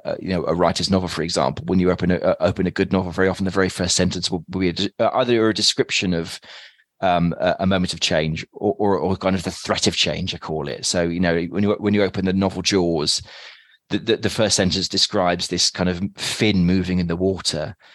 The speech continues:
So it's this very powerful threat that change is gonna come. Uh, and you see this in children's books, um, like, um, Where Spot by Eric Hill. It begins just with,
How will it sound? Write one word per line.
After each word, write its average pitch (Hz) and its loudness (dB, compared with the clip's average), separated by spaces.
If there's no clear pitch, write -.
So - 0
it's 98 2
this - -2
very 104 2
powerful 87 -2
threat - 0
that - -8
change 107 2
is 101 2
gonna 92 0
come. 82 -2
Uh, - -2
and 127 2
you 127 4
see 147 2
this 110 2
in 101 4
children's 98 2
books, - 0
um, 90 2
like, 85 0
um, 87 2
Where 90 2
Spot - 0
by 78 0
Eric 80 0
Hill. 87 0
It - -4
begins 92 0
just - 0
with, 90 0